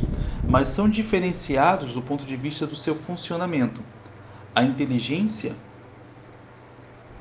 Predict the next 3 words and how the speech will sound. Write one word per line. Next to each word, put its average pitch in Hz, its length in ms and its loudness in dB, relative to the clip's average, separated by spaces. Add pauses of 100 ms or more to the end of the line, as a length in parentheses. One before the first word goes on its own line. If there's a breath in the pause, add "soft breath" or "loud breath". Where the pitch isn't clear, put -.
(460)
é, 107 400 4 (960)
é 117 80 4
quando 135 540 4